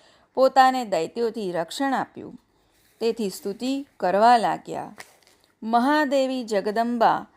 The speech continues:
દેવોને દર્શન આપી ત્યાં જ અદૃશ્ય થઈ ગયા. મહામાયા જગદંબા ગયા એટલે દેવો પણ સ્વર્ગે ગયા.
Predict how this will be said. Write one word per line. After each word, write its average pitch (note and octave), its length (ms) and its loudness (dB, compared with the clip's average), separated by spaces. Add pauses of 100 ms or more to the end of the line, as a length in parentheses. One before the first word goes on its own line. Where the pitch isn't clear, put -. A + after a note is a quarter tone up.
(300)
દેવોને A#3+ 580 0
દર્શન F#3 420 -2
આપી G#3+ 560 -6 (380)
ત્યાં A#3+ 360 4
જ A3+ 60 -4
અદૃશ્ય F#3+ 600 -6
થઈ G#3+ 380 -4
ગયા. D3 340 -8 (760)
મહામાયા A#3 800 2
જગદંબા G#3 720 -2
ગયા F#3+ 480 0 (360)
એટલે G#3 360 -6
દેવો G3 400 0
પણ G#3 220 -6
સ્વર્ગે G3+ 520 -2
ગયા. D3 380 -6